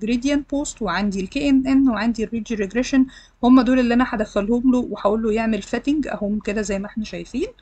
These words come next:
طيب ع-، هيعمل fit وهيعمل prediction اهو، هعمل بقى evaluation. طبعًا متوقع ان هو كمان يطلع نتايجه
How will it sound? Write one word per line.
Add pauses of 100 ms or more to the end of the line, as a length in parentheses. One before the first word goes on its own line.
(560)
طيب
ع-،
هيعمل
fit
وهيعمل (120)
prediction
اهو،
هعمل
بقى
evaluation. (920)
طبعًا
متوقع
ان
هو
كمان
يطلع
نتايجه